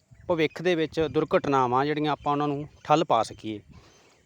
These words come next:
ਸੋ ਭਰਾਵੋ, ਜੋ ਵੀ ਭਰਾ ਜਿਹੜਾ ਘਾਹ ਨੂੰ ਵੱਢ ਕੇ ਸੜਕ ਦੇ ਕਿਨਾਰੇ ਸੁੱਟਦਾ, ਸੜਕ ਦੇ ਉੱਪਰ ਸੁੱਟਦਾ, ਉਹ ਗੁਰੇਜ਼ ਕਰੀਏ ਆਪਾਂ, ਫੇਰ ਹੀ ਜਾ ਕੇ ਬਾਈ ਜੀ, ਜਿਹੜਾ ਆਪਣਾ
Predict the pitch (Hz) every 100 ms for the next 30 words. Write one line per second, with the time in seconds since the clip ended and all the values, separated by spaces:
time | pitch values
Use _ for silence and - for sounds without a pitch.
0 | _ - 165 160 175 151 160 165 143 131
1 | 170 214 220 214 202 180 151 156 147 -
2 | _ _ _ _ - 151 156 156 147 -
3 | 160 139 135 143 135 147 - 156 143 139
4 | - _ - - - _ _ - - 160
5 | - 165 160 151 139 139 139 135 151 131
6 | - - - _ - 151 160 170 160 143
7 | - 151 - 147 156 135 110 _ _ _
8 | _ _ _ _ - - _ - 165 160
9 | 147 127 - - 147 151 151 143 156 131
10 | 135 139 - 147 139 _ _ _ _ _
11 | _ _ _ - - 170 190 196 165 156
12 | 160 151 139 147 147 139 - _ - 143
13 | 143 139 127 120 - - - 170 139